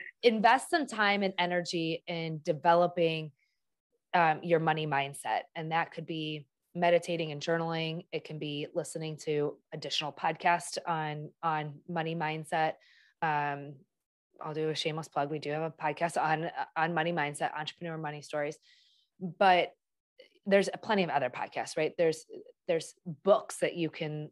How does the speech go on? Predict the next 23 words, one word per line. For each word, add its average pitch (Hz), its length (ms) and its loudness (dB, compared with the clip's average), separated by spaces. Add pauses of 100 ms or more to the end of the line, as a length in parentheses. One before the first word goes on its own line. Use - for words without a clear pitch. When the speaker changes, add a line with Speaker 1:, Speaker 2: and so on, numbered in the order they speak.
Speaker 2:
um, 131 520 -6 (160)
listen 175 420 -2
or, 147 240 -2 (120)
or 156 180 0
read 156 400 -2 (380)
that 175 240 4
are 170 140 4
about 156 600 2
the 151 80 -12
psychology 151 720 -2
of 143 100 -6
money. 139 500 -8
And, 156 260 -6 (600)
and 170 240 -2 (720)
the 185 80 2
more 214 320 6
that 294 160 4
you 202 120 0
can 196 140 -6
invest 156 520 0
in 151 80 -8
this 139 160 -10
topic, 143 560 -2